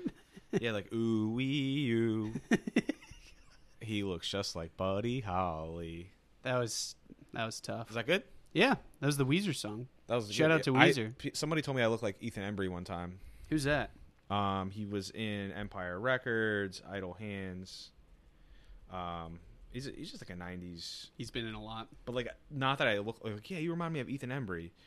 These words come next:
Speaker 2: Um, he's not in Idle Hands. Wait, what? Hold on a second. He's in a lot of stuff.
Speaker 1: Yeah, is
Speaker 2: And
Speaker 1: this really,
Speaker 2: Harley
Speaker 1: was he
Speaker 2: Wade.
Speaker 1: in the Sand? Wait, who is this guy?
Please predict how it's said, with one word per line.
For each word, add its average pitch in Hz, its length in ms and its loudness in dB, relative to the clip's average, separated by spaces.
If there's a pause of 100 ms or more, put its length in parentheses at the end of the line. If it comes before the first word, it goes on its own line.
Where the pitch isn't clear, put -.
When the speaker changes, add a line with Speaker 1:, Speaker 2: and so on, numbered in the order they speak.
(420)
Speaker 2:
Um, 87 540 -2 (1120)
he's 98 140 -12
not 131 140 -4
in 104 40 -6
Idle 82 200 -6
Hands. 82 280 -14
Wait, - 200 -16
what? 175 220 -12 (260)
Hold 90 160 -12
on 57 100 -18
a - 20 -20
second. - 340 -20
He's 120 140 -6
in 156 60 2
a 113 60 0
lot 104 200 4
of 92 60 -4
stuff. 87 480 -4 (720)
Speaker 1:
Yeah, 117 260 -4 (100)
is 135 120 0
Speaker 2:
And 151 80 4
Speaker 1:
this - 80 0
really, 127 240 4
Speaker 2:
Harley 101 180 2
Speaker 1:
was 101 120 4
he 151 100 6
Speaker 2:
Wade. 131 80 4
Speaker 1:
in 143 120 2
the 156 60 4
Sand? 139 360 0
Wait, 135 200 0
who 190 140 0
is 262 140 -6
this 311 140 -6
guy? 349 180 -6